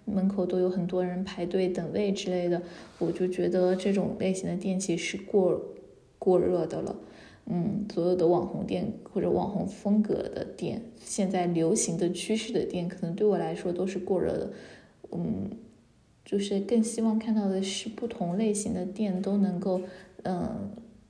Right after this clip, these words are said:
比较均衡地分布在我们身边，然后喜欢不同口味的人都能找到自己想要吃的东西，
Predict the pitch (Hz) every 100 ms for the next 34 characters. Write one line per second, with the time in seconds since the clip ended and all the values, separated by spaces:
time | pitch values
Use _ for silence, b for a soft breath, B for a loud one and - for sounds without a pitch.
0 | _ _ - - 180 185 180 - - -
1 | - _ - - 277 311 226 170 165 165
2 | 190 180 180 180 165 151 - - 165 175
3 | - 160 B B B - 180 196 175 170
4 | 160 - - 175 175 180 190 202 196 196
5 | 202 170 190 180 175 170 180 180 170 180
6 | 175 170 175 170 165 170 196 - 202 -
7 | 165 - 208 226 254 285 -